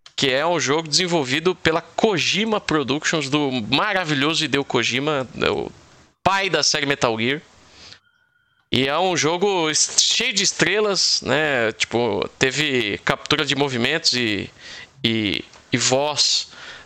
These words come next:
do Norman Reedus, que é conhecido pelo, pelo Walking Dead. Teve o Ma-, é, o Mads Mil-, Mikkelsen, né, que é aquele ator já famosão, que faz trocentos filmes e coisa do tipo.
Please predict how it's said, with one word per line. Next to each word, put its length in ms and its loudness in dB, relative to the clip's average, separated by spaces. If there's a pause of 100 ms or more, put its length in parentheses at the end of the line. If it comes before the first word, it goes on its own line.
do 300 2
Norman 460 2
Reedus, 500 0
que 480 -2
é 40 -14
conhecido 420 0
pelo, 560 0
pelo 200 0
Walking 380 0
Dead. 760 0 (520)
Teve 640 2
o 100 2
Ma-, 300 0
é, 240 2
o 40 0
Mads 300 0
Mil-, 240 0 (160)
Mikkelsen, 840 0 (600)
né, 100 2
que 100 -6
é 40 0
aquele 200 2
ator 360 0
já 120 -2
famosão, 600 2
que 160 -6
faz 380 2
trocentos 600 0
filmes 460 0
e 40 -6
coisa 280 -2
do 80 -10
tipo. 500 -2